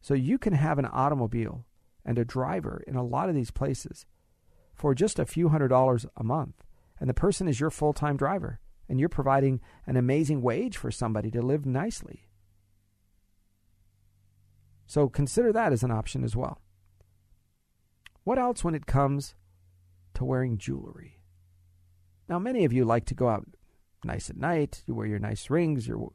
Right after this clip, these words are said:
watches, your bracelets, whatever you're wearing. I'm gonna caution you in a lot of these places, especially where there's expats, right? It's almost like the school of fish.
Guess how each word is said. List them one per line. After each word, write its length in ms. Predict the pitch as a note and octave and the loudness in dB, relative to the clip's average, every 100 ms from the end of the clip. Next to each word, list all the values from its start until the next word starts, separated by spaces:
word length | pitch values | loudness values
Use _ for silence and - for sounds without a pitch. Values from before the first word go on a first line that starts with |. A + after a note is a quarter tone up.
| - | 0
watches, 440 | D3 E3 D3+ C3+ | 2 2 0 -2
your 80 | A#2 | 0
bracelets, 640 | C#3 D3+ D3+ C#3 - - - _ | 0 0 -2 -8 -10 -18 -20 _
whatever 260 | - B2+ A2 | -4 -2 -2
you're 120 | - | -6
wearing. 220 | - C2+ - _ _ _ _ _ _ _ _ _ _ _ _ - | -10 -14 -18 _ _ _ _ _ _ _ _ _ _ _ _ -6
I'm 120 | D#3+ | -2
gonna 180 | G#3 A3 | 0 0
caution 520 | - D3+ D3+ - B2 | 2 2 2 -2 -4
you 200 | A2 A#2+ - | -4 -4 0
in 80 | B2 | 2
a 80 | |
lot 240 | A#2+ B2+ C3+ | 4 4 4
of 100 | A#2 | 2
these 180 | B2+ - | -2 -2
places, 520 | A#2 A#2 - - - - - - | -4 -4 -6 -14 -16 -20 -20 -6
especially 760 | B2 - - F#3+ G3+ - G3+ | -4 -4 0 2 2 0 0
where 180 | F3+ C#3 | 4 4
there's 240 | B2+ A#2+ - | 6 2 0
expats, 680 | B2+ A#2 - C#3 - - - - _ _ _ _ _ - | -6 -6 -2 -2 -4 -12 -20 -20 _ _ _ _ _ 0
right? 160 | C3+ | 2
It's 160 | C3 D#3 | 2 0
almost 280 | G#3+ G3 E3+ | 2 2 2
like 180 | D3+ - | 0 2
the 100 | C#3 | -2
school 380 | - D#3+ D3+ | 2 4 6
of 100 | B2+ | 4
fish. 580 | - A2+ - - - - | 2 -4 -4 -8 -16 -20